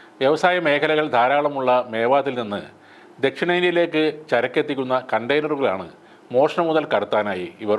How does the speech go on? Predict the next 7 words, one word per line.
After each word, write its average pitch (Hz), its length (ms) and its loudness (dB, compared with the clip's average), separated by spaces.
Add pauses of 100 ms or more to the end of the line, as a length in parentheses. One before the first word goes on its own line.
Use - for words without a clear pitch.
ഉപയോഗിക്കുന്നത്. 95 560 -4 (760)
പല 165 120 4 (220)
സംഘങ്ങളായി 170 560 2
പിരിയുന്ന 147 340 2 (100)
ഇവർ 135 200 2
പിന്നീട് 127 280 0 (140)
മൊബൈൽ 139 280 2